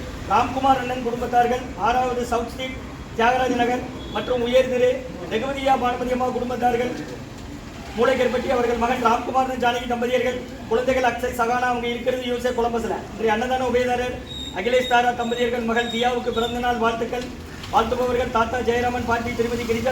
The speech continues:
ஜெயராமன் அவர்கள் குடும்பத்தார்கள் பெங்களூர். கல்யாண் பாலாஜி பவித்ரா தம்பதியர்களுக்கு பெண் குழந்தை பிறந்துள்ளது. இவர்களுக்கு எல்லா வளமும் நலமும் கிடைக்கட்டும் வேண்டுகிறோம். மற்றும் ராம்குமார் அண்ணன் தியாகராஜ நகர் அவர்கள் குடும்பத்தார்கள் மற்றும் உயர் திரு ரகுபதியா பானுமதி அம்மா குடும்பத்தார்கள் மூளைக்கருப்பட்டி அவர்கள் மகன் ராம்குமார் ஜானகி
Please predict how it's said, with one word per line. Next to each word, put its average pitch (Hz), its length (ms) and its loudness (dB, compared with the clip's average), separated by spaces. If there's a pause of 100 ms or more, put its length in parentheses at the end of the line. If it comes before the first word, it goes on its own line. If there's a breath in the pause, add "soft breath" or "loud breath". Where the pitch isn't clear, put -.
ஜெயராமன் 240 360 2
அவர்கள் 240 280 0
குடும்பத்தார்கள் 233 540 2
பெங்களூர். 240 340 2 (380)
கல்யாண் 247 340 2
பாலாஜி 240 320 2
பவித்ரா 226 400 -2
தம்பதியர்களுக்கு 233 640 0
பெண் 226 180 -2
குழந்தை 247 280 0
பிறந்துள்ளது. 240 380 2
இவர்களுக்கு 233 380 2
எல்லா 240 160 6 (460)
வளமும் 247 280 2
நலமும் 240 240 0
கிடைக்கட்டும் 233 440 -2
வேண்டுகிறோம். 240 420 0 (300)
மற்றும் 226 240 0
ராம்குமார் 254 460 2
அண்ணன் 247 220 -4 (360)
தியாகராஜ 240 420 2
நகர் 240 200 0
அவர்கள் 233 300 0
குடும்பத்தார்கள் 240 500 2 (320)
மற்றும் 233 280 0
உயர் 247 220 2
திரு 247 140 4 (100)
ரகுபதியா 254 440 0
பானுமதி 240 300 0
அம்மா 247 160 -2
குடும்பத்தார்கள் 240 500 0
மூளைக்கருப்பட்டி 240 540 0 (380)
அவர்கள் 226 280 4
மகன் 247 240 0
ராம்குமார் 254 540 0
ஜானகி 240 220 0